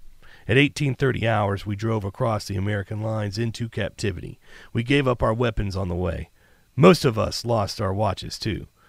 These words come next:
Some of the Americans were drunk, apparently from looted schnapps. Liberated Poles were firing pistols and taking the farmers' cows from their stalls. It was mildly comforting to see that the people still waved to us.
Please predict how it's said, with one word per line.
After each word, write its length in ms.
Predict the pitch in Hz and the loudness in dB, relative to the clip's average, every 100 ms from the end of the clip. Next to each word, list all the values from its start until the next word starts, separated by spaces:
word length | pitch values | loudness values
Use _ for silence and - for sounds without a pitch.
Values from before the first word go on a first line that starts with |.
| _ | _
Some 240 | - 113 | -6 -2
of 60 | 104 | 0
the 100 | 101 | 0
Americans 500 | 98 98 90 98 - | 0 -2 -2 -6 -6
were 100 | 95 | -8
drunk, 440 | 85 113 95 - | -6 -2 -2 -4
apparently 460 | - - 117 - 92 | -4 0 0 0 -4
from 340 | - 82 87 | -6 -8 -4
looted 320 | 98 113 92 92 | -2 -2 -2 -6
schnapps. 600 | - 131 113 85 - - - - - | -6 -2 -2 -4 -10 -16 -16 -12 4
Liberated 460 | 180 151 131 120 - | 6 8 6 4 6
Poles 420 | 143 113 95 - | 6 4 0 -4
were 140 | 110 | -8
firing 400 | - 131 107 104 | -2 0 2 -2
pistols 520 | - 151 - 123 95 | 0 -2 -2 -10 -10
and 140 | - 101 | -8 -4
taking 380 | 139 139 110 98 | -2 -2 -2 -4
the 80 | |
farmers' 400 | 101 131 107 87 | -4 -4 -4 -6
cows 360 | - 117 101 92 | -6 -4 -2 -4
from 180 | - 92 | -8 -10
their 100 | 92 | -10
stalls. 560 | - 120 110 92 95 - - - - - - | -8 -4 -2 -2 -4 -10 -20 -20 -20 -14 2
It 100 | 147 | 6
was 200 | 160 135 | 6 6
mildly 460 | 147 127 107 107 | 4 4 2 -4
comforting 520 | - 131 107 82 82 | 0 0 0 -4 -10
to 80 | - | -8
see 180 | - 113 | -4 -4
that 200 | 87 - | -4 -6
the 80 | 101 | -8
people 300 | - 117 98 | -6 -6 -8
still 300 | - 104 87 | -6 -4 -2
waved 460 | 85 90 85 71 | -2 -2 -4 -8
to 180 | - - | -10 -8
us. 260 | - - | -8 -10